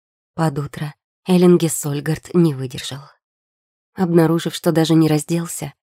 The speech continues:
а еще успел приговорить бокал синей праны. Не настоящей, конечно, жалкой подделки из этого мира. Решительно позвонил Вальтару. Сегодня же, сейчас он хотел знать об этой девушке все.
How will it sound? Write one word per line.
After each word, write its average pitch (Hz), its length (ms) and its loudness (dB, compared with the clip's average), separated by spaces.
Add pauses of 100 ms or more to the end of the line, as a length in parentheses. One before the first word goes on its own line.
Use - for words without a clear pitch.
(160)
а - 80 -4
еще 175 360 -2
успел 180 480 -6
приговорить 156 640 0
бокал 156 400 -4
синей 147 520 -4
праны. 139 460 -8 (540)
Не 220 100 -6
настоящей, 208 640 -8
конечно, 139 580 -10 (400)
жалкой 175 420 0
подделки 156 840 -6
из 151 200 0
этого 131 240 -8
мира. 127 420 -12 (800)
Решительно 190 580 4
позвонил 165 460 2
Вальтару. 135 640 -6 (720)
Сегодня 151 560 -2
же, 139 80 -10
сейчас 180 500 -2
он 160 80 0
хотел 160 320 -4
знать 156 380 0
об 160 100 -12
этой 135 220 -12
девушке 131 420 -10
все. 139 360 -14